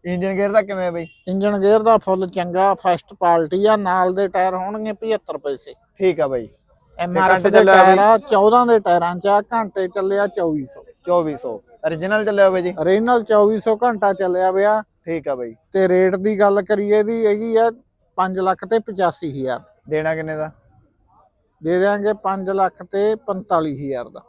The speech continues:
Speaker 1: ਠੀਕ ਆ ਜੀ, ਪੰਜ ਲੱਖ ਤੇ ਪੰਤਾਲੀ ਹਜ਼ਾਰ ਦਾ। ਲੈ
Speaker 2: ਚੌਦਾਂ
Speaker 1: ਮਿੱਤਰੋ,
Speaker 2: ਦੇ ਟਾਇਰਾਂ 'ਚ ਆ, ਪਾਵਰ ਸਟੀਅਰਿੰਗ ਆ, ਡਬਲ ਡਿਸਟ੍ਰੀਬਿਊਟਰ ਆ, ਫੁੱਲ ਟਾਊਨ ਮਾਡਲ ਟਰੈਕਟਰ।
Speaker 1: ਠੀਕ ਆ ਜੀ, ਪੁਰਾਣੀ ਸ਼ੋਅ ਵਾਲਾ ਗਾ।
Speaker 2: ਪੁਰਾਣੀ ਸ਼ੋਅ ਵਾਲਾ ਗਾ, ਦੇਗੀ ਚੁੱਲ੍ਹੇ ਵਾਲਾ।
Speaker 1: ਠੀਕ ਆ ਬਾਈ ਜੀ। ਤੇ ਲਓ ਮਿੱਤਰੋ, ਅਗਲਾ ਦਿਖਾਉਣਾ ਤੁਹਾਨੂੰ ਪੰਜਾਹ ਪੰਜਾਹ ਡੀ।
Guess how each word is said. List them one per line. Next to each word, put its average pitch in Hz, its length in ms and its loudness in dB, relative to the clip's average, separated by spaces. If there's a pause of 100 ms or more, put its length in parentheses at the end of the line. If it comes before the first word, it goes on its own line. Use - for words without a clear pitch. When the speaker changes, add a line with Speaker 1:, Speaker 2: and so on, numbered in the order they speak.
(140)
Speaker 1:
ਠੀਕ 147 380 -4
ਆ 127 60 -4
ਜੀ, 135 60 -6
ਪੰਜ 147 280 -8
ਲੱਖ 143 280 -6
ਤੇ 160 220 -8 (160)
ਪੰਤਾਲੀ 143 500 -4
ਹਜ਼ਾਰ 127 200 -6
ਦਾ। 123 120 -8
ਲੈ 135 140 -6
Speaker 2:
ਚੌਦਾਂ 196 300 4
Speaker 1:
ਮਿੱਤਰੋ, 254 80 4
Speaker 2:
ਦੇ 233 100 -4
ਟਾਇਰਾਂ 214 340 0
'ਚ 214 100 -6
ਆ, 247 120 4
ਪਾਵਰ 220 380 0
ਸਟੀਅਰਿੰਗ 214 460 -6
ਆ, 240 100 0
ਡਬਲ 196 300 -2
ਡਿਸਟ੍ਰੀਬਿਊਟਰ 185 640 -8
ਆ, 226 120 0
ਫੁੱਲ 208 360 -2
ਟਾਊਨ 202 220 0
ਮਾਡਲ 180 260 -8
ਟਰੈਕਟਰ। 143 300 -14
Speaker 1:
ਠੀਕ 170 320 -2
ਆ 143 80 0
ਜੀ, 143 60 -2
ਪੁਰਾਣੀ 185 360 0
ਸ਼ੋਅ 147 200 -6
ਵਾਲਾ 143 240 -2
ਗਾ। 107 160 -12 (240)
Speaker 2:
ਪੁਰਾਣੀ 175 380 -4
ਸ਼ੋਅ 156 260 -6
ਵਾਲਾ 185 280 2
ਗਾ, 202 140 0
ਦੇਗੀ 185 360 0
ਚੁੱਲ੍ਹੇ 165 320 -4
ਵਾਲਾ। 131 180 -8 (260)
Speaker 1:
ਠੀਕ 135 540 -2
ਆ 113 80 -2
ਬਾਈ 110 140 -10
ਜੀ। 143 180 -6 (480)
ਤੇ 175 80 -6
ਲਓ 175 140 2
ਮਿੱਤਰੋ, 190 300 0
ਅਗਲਾ 185 200 4
ਦਿਖਾਉਣਾ 202 360 -2
ਤੁਹਾਨੂੰ 185 260 -6
ਪੰਜਾਹ 170 360 0
ਪੰਜਾਹ 180 340 -2
ਡੀ। 143 420 -10